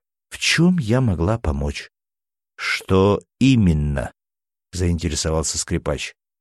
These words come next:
"Всякое. Бабушку через дорогу перевести, кошку снять с дерева, одолжить рубль,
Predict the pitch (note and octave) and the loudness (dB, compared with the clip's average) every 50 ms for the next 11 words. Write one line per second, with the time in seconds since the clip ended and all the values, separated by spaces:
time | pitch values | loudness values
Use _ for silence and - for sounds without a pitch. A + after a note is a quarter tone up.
0 | _ _ _ _ _ _ _ _ _ _ - - - C4+ A#3 - - - D#2 C#2+ | _ _ _ _ _ _ _ _ _ _ -2 0 2 2 2 0 0 -2 -2 -2
1 | C2 - _ _ _ _ _ - - D3 E3 E3+ D#3 C#3+ D3+ C#3+ - - D#3 C#3 | -4 -8 _ _ _ _ _ -2 2 4 4 4 4 2 0 -2 -2 -4 -4 -2
2 | - D#3 C#3 C3+ B2 A2 C3 C#3 C#3+ C#3+ B2 B2 A#2 - B2 A#2 A2+ A#2 A2 - | 0 0 0 0 0 2 2 4 4 2 2 0 0 0 0 0 0 0 -2 -4
3 | - - - - - - E3 D3+ C#3 - - - - - - - G#2 A2 A2 G#2 | -4 -4 -4 -4 -2 0 0 0 0 -2 -4 -4 -4 -4 -2 0 2 2 2 0
4 | G2 F#2+ F#2+ G2 F2+ D#2 E2+ D#2+ D#2 F2 F2+ - _ _ _ _ _ _ _ - | -2 -2 0 2 2 2 0 -2 -4 -6 -8 -10 _ _ _ _ _ _ _ -6
5 | - C#3+ D3+ F3+ F#3+ G3+ F#3 A3 A3 F3+ - - G#2 B2 B2+ A#2+ A#2 A2 G#2+ | -4 0 2 2 4 4 4 2 0 0 -2 0 0 0 0 0 0 -2 -2